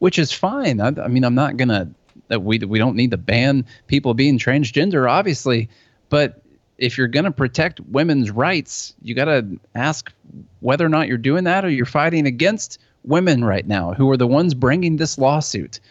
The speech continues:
this federal lawsuit against the state of Connecticut, uh, mainly, uh, is, is where this has all been happening. Are you protecting women? Are you a feminist?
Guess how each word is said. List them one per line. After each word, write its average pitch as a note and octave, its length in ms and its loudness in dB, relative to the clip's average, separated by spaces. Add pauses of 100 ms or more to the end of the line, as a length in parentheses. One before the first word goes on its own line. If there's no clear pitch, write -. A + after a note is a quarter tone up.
(160)
this C3 120 2
federal D3 420 2
lawsuit C#3 600 0 (320)
against C3+ 640 0
the C3+ 160 0
state D3+ 520 -2 (120)
of B2+ 300 0
Connecticut, D3 680 -2 (360)
uh, B2+ 360 2
mainly, B2+ 560 0 (160)
uh, A2+ 320 -2
is, A#2+ 260 -4
is A#2+ 180 -4
where C3 180 2
this B2 160 -2
has B2+ 80 -4
all B2 140 4
been A#2 120 0
happening. B2 480 -4 (300)
Are A#2+ 180 0
you C#3 220 2
protecting E3 720 -4
women? D3 280 2
Are G#2+ 140 0
you C3+ 180 2
a D3+ 100 4
feminist? D3+ 580 -2